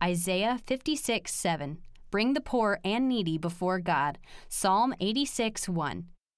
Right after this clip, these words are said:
Pray for the peace of Jerusalem. Psalm one twenty-two six. Ask for the peace and prosperity of the country where you live. Jeremiah twenty-nine seven.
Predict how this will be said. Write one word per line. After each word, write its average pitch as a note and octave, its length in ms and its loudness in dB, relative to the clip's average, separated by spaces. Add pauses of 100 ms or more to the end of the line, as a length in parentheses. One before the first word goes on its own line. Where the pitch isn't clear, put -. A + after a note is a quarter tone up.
(240)
Pray A#3+ 220 2
for D#4+ 160 0
the D4 100 0
peace G3 440 -2
of F#3+ 100 0
Jerusalem. F#3 800 0 (180)
Psalm E3+ 460 4
one F#3 240 2
twenty-two A3 720 0
six. - 580 -2 (480)
Ask G#3+ 320 2
for C#4+ 120 0
the C4+ 80 0
peace A3+ 480 0
and F#3+ 120 0
prosperity G#3 840 2
of E3 120 -2
the F3+ 80 -2
country G#3 440 -2
where F#3 160 0
you F3 300 0
live. G3 400 -2 (260)
Jeremiah G#3 680 2
twenty-nine G3+ 680 0
seven. E3 480 -2